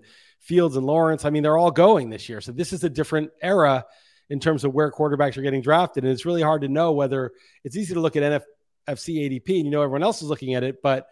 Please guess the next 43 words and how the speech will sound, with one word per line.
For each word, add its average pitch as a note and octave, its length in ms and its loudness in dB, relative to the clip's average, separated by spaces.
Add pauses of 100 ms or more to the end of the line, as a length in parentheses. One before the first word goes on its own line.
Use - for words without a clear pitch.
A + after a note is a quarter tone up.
(320)
who G#3+ 140 -2
knows G3+ 260 4
what F3+ 100 -2
people C#3 240 -2
are B2+ 60 0
looking B2 240 -4
at A2 80 -6
in A2+ 80 -6
this F#3+ 180 0
draft, G2+ 360 -10
right? C3 120 0
They C#3+ 100 2
all D#3 140 4
remember C#3+ 420 2
last B2+ 340 2
year C3 80 -2
and B2 80 -2
the B2+ 40 0
year B2+ 80 -2
before. C3 540 -2 (640)
So D3 180 0
it's C#3 100 0
kind F3 180 0
of C#3 60 -4
a B2 40 -4
wild C3+ 320 2
card. A#2 240 -2
I, A3 140 0 (180)
you A3 100 -6
know, F3 280 -2 (120)
I, F#3 140 -4
it G#3 160 -4
was G#3+ 140 -4
too G#3+ 180 -4
much E3+ 360 2
for C3+ 120 -10
sure. D3 300 0
But C#3+ 140 -2
I, F#3 160 0 (540)
if F3 140 -2
your A3+ 100 -2
team G#3+ 220 -4
sucks, - 580 -2